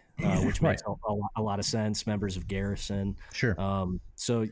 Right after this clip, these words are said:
Speaker 1: you know, the, again, the, the pedigree of these dudes is proven and also makes a lot of sense sonically, uh,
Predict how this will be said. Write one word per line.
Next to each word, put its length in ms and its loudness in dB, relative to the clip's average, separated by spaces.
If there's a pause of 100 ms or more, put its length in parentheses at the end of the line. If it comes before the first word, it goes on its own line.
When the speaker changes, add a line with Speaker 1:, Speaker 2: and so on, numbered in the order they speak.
(120)
Speaker 1:
you 100 2
know, 240 -2
the, 180 0
again, 300 0
the, 160 0
the 120 0
pedigree 420 2
of 100 0
these 180 0
dudes 360 0
is 100 -4
proven 480 2
and 140 2
also 260 0
makes 200 -2
a 40 -2
lot 140 -2
of 40 -2
sense 240 -4
sonically, 640 -2 (140)
uh, 60 2